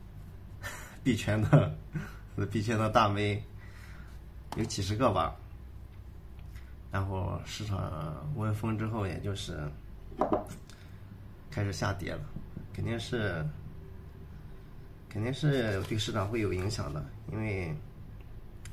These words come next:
监管来了以后，它不可能是单一的某种模式，每次监管来了都是有配套措施的，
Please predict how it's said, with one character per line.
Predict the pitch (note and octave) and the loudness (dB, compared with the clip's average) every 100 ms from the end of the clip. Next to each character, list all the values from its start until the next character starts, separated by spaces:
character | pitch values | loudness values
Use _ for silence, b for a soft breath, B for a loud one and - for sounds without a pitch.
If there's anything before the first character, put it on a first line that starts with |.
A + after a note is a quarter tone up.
| B B B B - - | B B B B -10 4
监 | C#3+ D3+ | 10 10
管 | C3+ G#2 | 10 6
来 | G#2 | 6
了 | B2 G2 | 6 4
以 | |
后， | - A2+ | 2 0
它 | B2 | 0
不 | B2+ D3+ | 0 -2
可 | D3 | 0
能 | F#2 F2 G#2+ | -2 0 -2
是 | - G#2 E2 | 0 0 4
单 | A#2+ B2 | 6 6
一 | B2 C3 | 6 6
的 | A2+ D#2 C#2+ | 4 2 0
某 | D#2 F#2 | -2 -2
种 | D#2 | -4
模 | F2 D#2 | -4 -4
式， | - D#2 - - - | -4 -6 -6 -10 -8
每 | - | -4
次 | - B2+ | -2 2
监 | A#2+ B2 | 4 4
管 | G2 F2 | 4 2
来 | F#2+ | 2
了 | F#2 | 2
都 | G2+ | 0
是 | G#2+ A2 F2+ E2 | -2 0 -2 -2
有 | - | -4
配 | - D3 | 2 2
套 | - A2 | 4 0
措 | - - | 0 -4
施 | - - | -4 -4
的， | - - | -6 -6